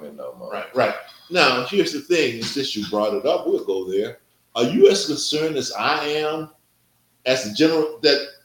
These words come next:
Speaker 2: this, oh, man, the group, uh, that we're not as good as they are in the group of women and things that we, and men too, are just, we've lost that. We've lost that character. We've lost that strength. We've lost, or are,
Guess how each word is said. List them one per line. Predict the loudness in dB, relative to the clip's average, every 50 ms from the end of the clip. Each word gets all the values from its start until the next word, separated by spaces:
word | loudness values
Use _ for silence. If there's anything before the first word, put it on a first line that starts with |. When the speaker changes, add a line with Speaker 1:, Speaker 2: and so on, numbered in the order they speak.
| _ _ -4
Speaker 2:
this, | -2 -2 0 0 0 -2 -2 -4 -4 -8 -12 -16 -18 -18 -18 -20 -20 _ -18 -18
oh, | -18 -18 -14
man, | -12 -12 -12 -12 -12 _ _ _ _ _ _ _ _ _ _ _ _ _ _ _ _ _ _ -8
the | -6 0
group, | 4 6 4 4 4 -4 -12 -8 -2 -2
uh, | -2 -2 -4 -10 -8 _ 6
that | 6 6 6 6 4
we're | 6 8 8 8 8 8
not | 6 8 8 8
as | 6 4 2 -2 2 8
good | 12 12 12 12 12 8
as | 6 2
they | 2 2 2 2
are | 2 4 4 4 4 4 2
in | 0
the | -4
group | -4 -6 -6 -6 -6
of | -10 -12
women | -8 -4 -2 -2 -2 -2 -4 -6 -6
and | -8 -10 -6
things | -6 -6 -4 -4 -2 0
that | 0 0 0
we, | -2 -4 -6 -10 -16 _ _ _ -16
and | -14 -12 -10 -6
men | -2 -2 -2 -2 -2 -2
too, | -2 -2 -2 -2 -2 -6 -12 _ _ _ _ _ _ _ _ _ _ _ 0
are | 2 2 2
just, | 2 -2 -2 -2 -4 -6 -8 -6 -4
we've | -2 -2 0 2
lost | 4 4 4 4 4 0 -2 -4
that. | -6 -8 -8 -12 -16 _ _ -12
We've | -12 -10 -8 -6
lost | -4 -2 -2 -2 -2 -4
that | -4 -4 -4 -8 -14
character. | -10 -6 -4 -4 -4 -4 -6 -8 -10 -8
We've | -6 -6 -6 -4
lost | -4 -6 -6 -6 -4 -6
that | -6 -4
strength. | -4 -6 -6 -2 0 2 2 2 0 -6 -10 -8
We've | -8 -8 -6 -4
lost, | -4 -2 -2 -2 -4 -6 -10 -12 -16 _ _ _ _ _ _ -2
or | 2 4 6 8 8 8 6 4 0 2 2
are, | 2 2 2